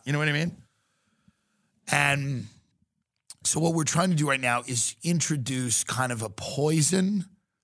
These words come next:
that would spread by touching, 'cause many of them are touching each other, and it would disorient, it would make them behave erratically.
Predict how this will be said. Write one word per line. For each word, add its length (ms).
that 160
would 140
spread 440
by 140
touching, 420
'cause 160
many 180
of 60
them 140
are 40
touching 340
each 160
other, 280
and 120
it 80
would 160
disorient, 680
it 60
would 200
make 200
them 100
behave 400
erratically. 720